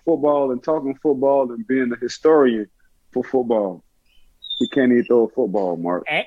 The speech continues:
Speaker 2: uh, but we just talked about that everybody from Pittsburgh has a rocket for an arm. Mine happens to be attached to my left shoulder blade, but it's effective
Speaker 1: Mark.
Speaker 2: like Marino or
Speaker 1: Mark, he
Speaker 2: Namath or
Speaker 1: can't throw a
Speaker 2: anyone else.
Speaker 1: football.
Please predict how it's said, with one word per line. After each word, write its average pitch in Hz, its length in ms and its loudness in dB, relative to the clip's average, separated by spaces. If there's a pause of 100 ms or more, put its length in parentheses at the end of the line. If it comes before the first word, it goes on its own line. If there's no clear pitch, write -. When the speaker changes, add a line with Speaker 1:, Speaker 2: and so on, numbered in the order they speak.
(120)
Speaker 2:
uh, 151 140 -4
but 151 240 -4
we 151 100 -4
just 151 220 -6
talked 165 240 0
about 127 340 -6
that 127 100 -4
everybody 127 460 -4
from 113 180 -12
Pittsburgh 117 680 -8 (100)
has 123 280 -6
a 120 60 -8
rocket 123 560 -6
for 117 220 -6
an 113 80 -4
arm. 120 280 -2
Mine 117 200 -6
happens 117 380 -6
to 127 100 -8
be 117 160 -6
attached 113 440 -10
to 117 60 -8
my 107 120 -8
left 120 260 -6
shoulder 104 340 -8
blade, 107 340 -8
but - 140 -10
it's 165 160 -2
effective 208 480 -4
Speaker 1:
Mark. 285 300 4
Speaker 2:
like 170 100 -8
Marino 214 680 0 (240)
or 147 80 4
Speaker 1:
Mark, 147 160 6
he 190 60 2 (100)
Speaker 2:
Namath - 20 8
or - 40 6
Speaker 1:
can't 196 100 0
throw 175 140 6
a 165 40 2
Speaker 2:
anyone 202 300 4
else. 185 160 0
Speaker 1:
football. 117 380 -2